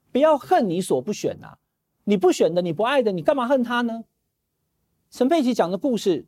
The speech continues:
我跟他确认，今天等于是公开的，让大家看到他的回应是这样嘛。后续可能又要战啊，我不知道啊。可能这个，这个骂他的人就跑出来就讲说，我再次戳破陈佩琪的谎言。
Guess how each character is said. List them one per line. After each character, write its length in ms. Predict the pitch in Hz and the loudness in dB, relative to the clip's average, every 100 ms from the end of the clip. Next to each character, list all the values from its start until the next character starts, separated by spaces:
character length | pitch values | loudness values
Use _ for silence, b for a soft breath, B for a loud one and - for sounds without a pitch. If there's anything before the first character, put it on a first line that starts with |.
| - | -8
我 100 | 131 | -2
跟 120 | 233 | 0
他 100 | 233 | 2
确 140 | 262 | 2
认， 180 | 240 196 | 2 0
今 100 | 208 | 0
天 220 | 208 214 - _ - | -2 -4 -12 _ -6
等 140 | 147 | -4
于 60 | 160 | -2
是 240 | 226 196 _ _ | -2 -4 _ _
公 160 | - 220 | -6 -4
开 160 | 220 | -2
的， 80 | 214 | -2
让 120 | 196 | -2
大 120 | 202 202 | 0 0
家 60 | |
看 120 | 190 | -2
到 60 | 202 | -6
他 100 | 190 | -6
的 80 | 180 | -8
回 220 | 151 131 | -8 -8
应 100 | 165 | -8
是 140 | 156 | -10
这 120 | 151 151 | -8 -8
样 140 | 117 | -8
嘛。 140 | 98 - _ | -14 -20 _
后 180 | - 330 | -4 -2
续 120 | 302 | 0
可 100 | 220 | -2
能 100 | 180 | -2
又 120 | 233 | 0
要 100 | 254 | 0
战 260 | 233 254 190 | 2 -2 -2
啊， 80 | 175 | -4
我 120 | 180 | -2
不 80 | 214 | -2
知 80 | 247 | 0
道 180 | 277 | 2
啊。 200 | 240 220 220 _ _ _ _ | 2 0 -4 _ _ _ _
可 100 | - | -4
能 140 | 196 247 | 0 2
这 140 | 320 | 2
个， 160 | 269 233 | 4 2
这 160 | 190 285 | 2 0
个 80 | |
骂 160 | 262 277 | 2 2
他 80 | 254 | 2
的 60 | |
人 80 | 220 | 2
就 60 | 240 | 2
跑 180 | 196 165 | 2 2
出 100 | 247 | 2
来 60 | |
就 80 | 220 | 2
讲 140 | 202 | 2
说， 80 | 180 | 0
我 60 | 185 | 0
再 220 | - 330 | 2 0
次 160 | 254 302 | 2 0
戳 140 | 277 | 2
破 120 | 269 | 2
陈 120 | 240 214 | 2 0
佩 100 | 226 | 0
琪 100 | 170 | 0
的 100 | 143 | -4
谎 160 | 117 | -6
言。 120 | 104 | -12